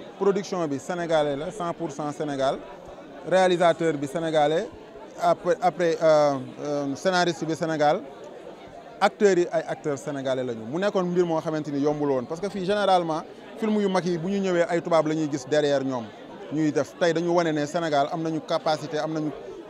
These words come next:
euh, xam-xamu réaliser comme, comme tout le monde. Mu nekk loo xam ne tamit vraiment dama ciy remercier suma jabar muy Kumba. Parce que facilité nañu liggéey bi. Complicité bi yomboon na. Sada xale la, mu ngi, c'est son premier film. Ñun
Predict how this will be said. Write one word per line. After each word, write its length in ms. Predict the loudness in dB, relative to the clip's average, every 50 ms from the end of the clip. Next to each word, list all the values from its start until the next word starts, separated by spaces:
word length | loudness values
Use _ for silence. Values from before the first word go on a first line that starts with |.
| -14 -12 -12 -8 -2
euh, 380 | 0 2 4 4 4 2 0 -2 -4 -4 -4
xam-xamu 400 | -4 -4 -2 -2 -2 -2 0 2
réaliser 460 | 4 4 6 4 4 2 0 -4 -6 -8 -8
comme, 160 | -6 -6 -6 -6 -8 -12 -8 -4
comme 160 | -4 -4 -2
tout 80 | -2 -2
le 60 | -2
monde. 200 | -2 -2 -4 -4 -8 -12 -14 -14 -14 -14 -16 -16 -18 -18 -18 -16 -8 -4
Mu 100 | -2 0
nekk 180 | 0 2 4
loo 140 | 6 6 6
xam 140 | 6 4 0
ne 80 | -2 -2
tamit 260 | -2 -2 -2 -2 -4 -6 -10 -14 -4 2
vraiment 420 | 4 4 4 4 4 2 0 -2 -4 -6 -4
dama 180 | -2 0 0 -2
ciy 160 | -2 -2 0 2
remercier 500 | 2 2 2 0 -2 -2 -2 -2 -2 -2
suma 240 | -2 -4 -4 -2 2
jabar 240 | 4 4 4 4 2 0 -2
muy 160 | -2 -2 0
Kumba. 280 | 0 0 0 0 -2 -2 -4 -10 -12 -12 -2 0
Parce 140 | 0 0 2
que 100 | 0 -2
facilité 520 | 0 0 -2 -2 0 0 -2 0 0 2 2 2
nañu 280 | 2 0 0 0 0 0
liggéey 260 | 2 4 4 4 4
bi. 140 | 2 -2 -6 -12 -14 -18 -18 -18 -16 -4 -2
Complicité 460 | 0 0 0 0 -4 -2 -2 -2 0
bi 180 | 0 0 -2 -4 -6 -14 -18 -18 -20 -20 -16 -6 0
yomboon 300 | 2 2 4 6 4 4 4 2
na. 140 | -2 -4 -8 -12 -16 -18 -18 -18 -16
Sada 500 | -2 2 4 6 8 8 8 6 6 2 -2 -10 -20 -20 -20 -18 -8 0 4
xale 240 | 6 6 6 6
la, 160 | 6 4 2 0 -6 -8 -6
mu 80 | -4
ngi, 100 | -2 -2
c'est 360 | -4 -4 -10 -16 -8 -6 -6 -4
son 180 | -2 -2 -2
premier 320 | -2 -2 0 0 2 0 0
film. 280 | 0 -2 -2 -2 -2
Ñun 200 | -2 -2 -2 -4